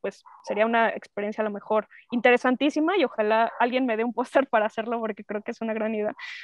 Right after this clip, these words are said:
Pero por lo pronto, eh, está muy chido que, eh, que esta película nos pueda dar esa,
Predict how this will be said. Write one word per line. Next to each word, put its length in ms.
Pero 540
por 140
lo 80
pronto, 720
eh, 440
está 680
muy 200
chido 400
que, 340
eh, 720
que 120
esta 280
película 440
nos 140
pueda 220
dar 180
esa, 460